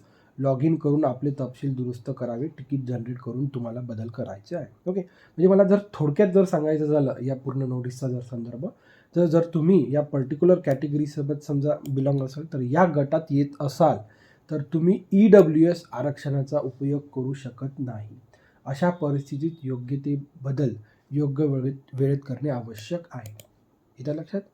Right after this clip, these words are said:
म्हणजे तुम्ही एखाद्या पर्टिक्युलर कॅटेगरीमधनं जर बिलॉंग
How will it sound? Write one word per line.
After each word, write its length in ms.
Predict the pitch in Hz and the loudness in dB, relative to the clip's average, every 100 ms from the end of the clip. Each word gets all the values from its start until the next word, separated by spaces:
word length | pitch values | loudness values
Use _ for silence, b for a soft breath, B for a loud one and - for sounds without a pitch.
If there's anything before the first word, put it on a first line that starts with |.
| b b b b _ | b b b b _
म्हणजे 220 | 139 147 160 | -2 -2 -2
तुम्ही 200 | 160 185 | -2 -2
एखाद्या 240 | 143 151 | -2 -4
पर्टिक्युलर 460 | 147 139 143 160 160 | -4 -4 -2 0 0
कॅटेगरीमधनं 840 | 143 127 143 147 160 - 127 127 | -2 -4 -2 -2 -2 -6 -8 -4
जर 160 | 135 135 | -4 -2
बिलॉंग 280 | 127 127 | -4 -6